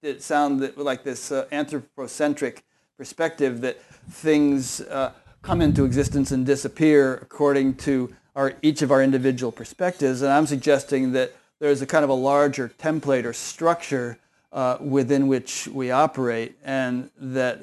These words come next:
you know, that it, in, in and of itself may be a total dream ultimately,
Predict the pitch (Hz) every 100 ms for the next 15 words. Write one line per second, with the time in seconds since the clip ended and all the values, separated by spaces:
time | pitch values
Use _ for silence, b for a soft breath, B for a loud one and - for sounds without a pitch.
0 | - 147 127 120 135 123 113 - 131 123
1 | - 139 135 120 - - 175 175 147 143
2 | 120 117 117 120 - 135 123 117 113 120
3 | 123 123 117 113 120 117 113 117 123